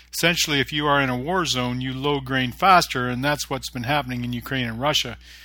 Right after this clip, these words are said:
There's also been dryness in the U S wheat belt, as well as Argentina. However, with wartime markets, you never know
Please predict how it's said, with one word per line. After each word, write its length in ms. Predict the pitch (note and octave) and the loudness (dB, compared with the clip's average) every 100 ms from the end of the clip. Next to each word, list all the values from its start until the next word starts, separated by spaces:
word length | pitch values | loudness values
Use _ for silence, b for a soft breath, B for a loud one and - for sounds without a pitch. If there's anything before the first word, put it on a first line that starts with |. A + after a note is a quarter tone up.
| B - | B -8
There's 160 | C3+ | -2
also 280 | E3 E3 D3 | 0 0 -2
been 160 | C3 A#2+ | -4 0
dryness 480 | C3+ D3 C#3+ C3+ F3+ | 4 4 4 0 0
in 100 | F3 | 0
the 80 | |
U 220 | D#3 C#3 C3 | 0 2 2
S 180 | - | 0
wheat 220 | E3 F#3 F3 | -2 -2 6
belt, 340 | D#3+ E3 - B B B - | 6 6 -2 B B B -10
as 160 | A#2 | -4
well 140 | C#3 C3+ | 0 0
as 120 | A#2+ | 2
Argentina. 640 | B2 A2+ A2 F3 E3 G#2+ - B B B - | 0 0 0 2 4 2 -4 B B B 0
However, 360 | C3+ C#3+ C3+ | 2 2 0
with 120 | A#2 | -4
wartime 460 | C3+ E3 C#3+ E3 D3+ | -2 -2 0 2 2
markets, 460 | E3 D#3 B2+ A#2+ C3 | 4 4 4 -2 -2
you 60 | |
never 260 | C3+ C3+ D3+ | -2 -2 0
know 420 | D#3+ A#2+ A2+ | 2 2 0